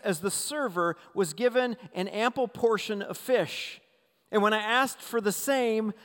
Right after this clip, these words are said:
I was given half the amount. Favoritism, it's all over the place. And I want to ask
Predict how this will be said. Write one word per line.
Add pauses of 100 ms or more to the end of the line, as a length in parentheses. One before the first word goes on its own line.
(140)
I
was
given
half
the
amount. (2500)
Favoritism, (280)
it's
all
over
the
place.
And
I
want
to
ask